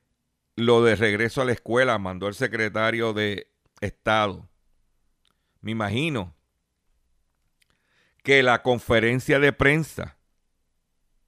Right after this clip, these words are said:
de nuestros niños, y esa es mi opinión, confligía con su beautician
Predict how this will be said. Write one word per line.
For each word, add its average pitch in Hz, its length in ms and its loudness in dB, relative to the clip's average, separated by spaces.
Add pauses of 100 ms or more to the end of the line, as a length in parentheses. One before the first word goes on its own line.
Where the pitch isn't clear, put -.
(220)
de 104 200 -2
nuestros 98 400 -4
niños, 110 520 -4 (920)
y 85 120 -14
esa 104 160 -12
es 101 120 -16
mi 104 140 -6
opinión, 98 640 -4 (1300)
confligía 131 1040 4 (3500)
con 135 180 0
su 123 240 2
beautician 110 840 0